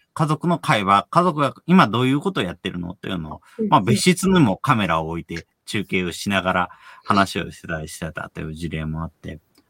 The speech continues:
Speaker 1: ぱりそういうような形もあって、本当にオンラインもオンラインですごい幅の広い、うん、関わり方もできると思うし、ただ、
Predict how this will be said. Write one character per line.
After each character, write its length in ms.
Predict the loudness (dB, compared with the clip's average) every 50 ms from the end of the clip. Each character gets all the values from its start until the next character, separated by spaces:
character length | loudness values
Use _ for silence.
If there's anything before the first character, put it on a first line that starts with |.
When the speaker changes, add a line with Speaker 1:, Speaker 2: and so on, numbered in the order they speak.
| -2 2
Speaker 1:
ぱ 100 | 2 2
り 220 | 2 2 -2 -4 -10 -18 -20 -20 -20 -18 -4
そ 140 | 0 2
う 20 | 4
い 20 |
う 40 | 4
よ 20 |
う 20 | 4
な 80 | 4
形 380 | 4 2 0 0 -4 -4 0 0
も 280 | 2 2 2 0 -2 -2
あ 80 | -2 -4
っ 80 | -4 -2
て、 260 | _ -6 -4 -4 -6
本 240 | -8 -6 -6 -4 -2
当 80 | -2
に 100 | -2 -2
オ 180 | 0 0 2 2
ン 60 | 2
ラ 140 | 2 2 2
イ 40 | 2
ン 60 | 0
も 140 | 0 0 0
オ 40 |
ン 60 | 0 0
ラ 100 | 0 0
イ 40 |
ン 80 | 0 -2
で 140 | -4 -6 -10
す 120 | -10 -8
ご 140 | -6 -4 -4
い 120 | -4 -6 -10 _ _ _
幅 320 | -4 0 2 4 6 6
の 120 | 6 4 0
広 400 | -2 -2 0 0 2 2 2 0
い、 140 | -2 -6 -12 _ _ _ _ _ _ _ _ _
う 80 | -10 -10
ん、 60 | -4
関 180 | 0 0 0 2
わ 140 | 2 0 0
り 140 | 0 -2 -2
方 240 | -4 -2 -2 -2 -2
も 100 | -2 -2
で 120 | -4 -6
き 100 | -6 -8
る 100 | -12 -10
と 100 | -8 -8
思 200 | -8 -8 -8 -10
う 60 | -12
し、 160 | -16 -20 -20 _
た 160 | _ 0 2
だ、 260 | 4 2 2 0 -4